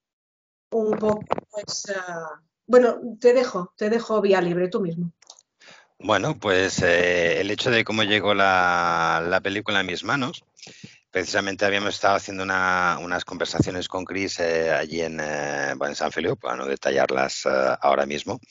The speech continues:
Speaker 2: y hablando precisamente de, eh, bucle-, bucles temporales.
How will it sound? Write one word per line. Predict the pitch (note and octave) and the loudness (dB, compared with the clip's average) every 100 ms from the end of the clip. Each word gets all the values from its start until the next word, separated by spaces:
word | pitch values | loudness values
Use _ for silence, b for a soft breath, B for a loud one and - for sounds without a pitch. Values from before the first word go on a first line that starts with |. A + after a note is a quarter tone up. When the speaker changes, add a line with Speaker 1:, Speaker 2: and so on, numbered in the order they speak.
| B B B B B B B | B B B B B B B
Speaker 2:
y | - B2 C#3+ | 2 6 6
hablando | A2 F#2+ G#2 A#2 | 6 4 2 0
precisamente | G#2+ F#2 G2 F#2+ F2 A2 | -2 -2 -2 -2 -2 0
de, | E2+ G2+ G#2 C#2+ - | 2 2 0 -6 -8
eh, | F2 D#2 - - | -6 -6 -10 -10
bucle-, | - A2 - | -2 -2 -2
bucles | G#2 - A#2 - C#3 C#3 - | -8 -6 -4 0 2 2 2
temporales. | G2 F#2 D#2+ D2 B1+ - | -2 -2 2 2 2 -6